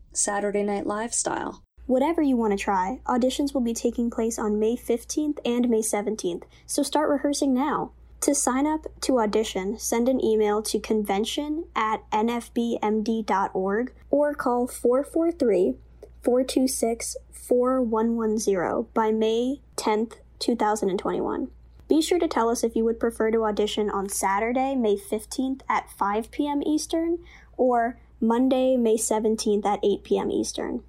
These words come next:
Speaker 2: N F B L O L Comedy Night will take place in connection with the National Convention. Check the convention page and agenda for details like the date or time.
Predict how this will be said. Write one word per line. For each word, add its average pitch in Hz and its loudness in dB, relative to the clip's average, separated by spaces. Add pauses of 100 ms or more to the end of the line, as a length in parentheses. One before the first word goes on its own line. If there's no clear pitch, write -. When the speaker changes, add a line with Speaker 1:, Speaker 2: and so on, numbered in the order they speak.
(400)
Speaker 2:
N 269 2
F 311 -2
B 320 4
L 247 2
O 240 2
L 233 0
Comedy 220 2
Night 202 2
will 220 2
take 254 -2
place 226 0
in 233 0
connection 220 -2
with 202 0
the 202 0
National 196 -2
Convention. 185 -6 (280)
Check 285 0
the 330 0
convention 247 2
page 240 0
and 226 0
agenda 208 0
for 226 0
details 226 -2
like 214 -4
the 214 -2
date 196 0
or - -2
time. - -6